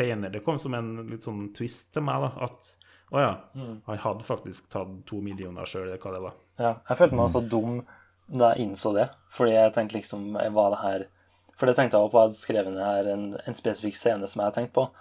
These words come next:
Speaker 2: når han, eh, Frank da, og, og Pam, altså, um,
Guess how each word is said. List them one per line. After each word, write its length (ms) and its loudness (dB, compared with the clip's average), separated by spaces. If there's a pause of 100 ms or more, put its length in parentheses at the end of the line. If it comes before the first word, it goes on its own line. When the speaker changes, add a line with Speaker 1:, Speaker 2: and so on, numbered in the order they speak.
(460)
Speaker 2:
når 380 2
han, 280 0
eh, 300 2 (220)
Frank 400 0
da, 140 6
og, 380 6 (580)
og 160 2
Pam, 380 0
altså, 580 2
um, 220 -8